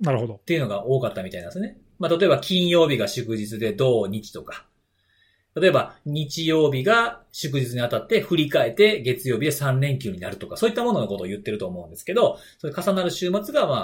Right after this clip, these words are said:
Speaker 2: あ、え、ちょっと危ないんで注意が必要とか、まあ、いつもよりも、えー、手薄にしないようにっていう意識をした方がいいんじゃないかというふうに言ってるんだと、えー、思いますと。
Speaker 1: うんうん。
Speaker 2: で、例として挙げられていたものなんですけれども、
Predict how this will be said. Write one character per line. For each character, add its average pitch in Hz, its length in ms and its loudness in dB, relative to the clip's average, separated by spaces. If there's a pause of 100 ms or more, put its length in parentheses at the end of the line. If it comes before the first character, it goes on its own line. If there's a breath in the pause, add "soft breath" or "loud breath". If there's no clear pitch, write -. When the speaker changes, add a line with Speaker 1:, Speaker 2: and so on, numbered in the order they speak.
(100)
Speaker 2:
あ、 - 20 -20 (440)
え、 117 80 -6
ち 117 60 -4
ょ - 20 -4
っ - 20 -10
と 117 160 0
危 117 100 0
な 110 100 0
い 123 40 0
ん - 40 0
で 147 100 -2
注 113 320 -2
意 95 140 -4
が 87 220 -8
必 - 280 -12
要 101 160 -2
と 101 100 -10
か、 98 120 -6
ま 92 80 -6
あ、 - 20 -6
い 95 60 -10
つ - 120 -10
も 113 80 -2
よ 123 80 0
り 160 120 -4
も、 98 260 -6 (260)
え 98 220 -6
ー、 - 20 -18
手 117 80 -2
薄 113 160 0
に 107 60 -2
し 110 100 -4
な 113 120 0
い 104 40 -4
よ 123 120 0
う 107 60 -2
に 98 120 -6
っ - 40 -14
て 113 100 -8
い 104 100 -4
う 110 40 -6
意 139 60 -6
識 - 200 -4
を 110 40 -6
し - 40 -6
た 139 80 0
方 - 20 2
が 127 80 0
い - 20 -2
い 160 40 -4
ん - 20 -2
じ 156 40 -2
ゃ 147 40 0
な 165 80 2
い 170 40 -2
か 220 100 0
と 254 100 -4
い 220 60 -2
う 208 40 0
ふ 185 40 2
う 185 40 2
に 120 100 0
言 104 100 -2
っ - 20 -12
て 104 140 -6
る 104 100 -4
ん 90 60 -6
だ - 80 -10
と、 - 180 -12 (680)
え 85 560 -6
ー、 - 40 -10
思 101 160 -8
い 80 80 -16
ま 80 100 -18
す - 100 -18
と。 - 60 -20 (220)
Speaker 1:
う - 20 -6
ん 131 60 -6
う - 20 -6 (600)
ん。 185 40 -4
Speaker 2:
で、 208 380 2 (220)
例 262 220 4
と 151 120 2
し - 60 -6
て 113 80 -2
挙 107 140 -4
げ 123 60 0
ら 123 80 2
れ 120 100 0
て 117 120 -2
い 117 80 -2
た 104 100 -2
も 98 120 -4
の 95 60 -6
な 87 140 -12
ん 85 80 -18
で 82 60 -18
す - 80 -20
け 104 100 -12
れ 90 80 -8
ど 90 140 -10
も、 - 400 0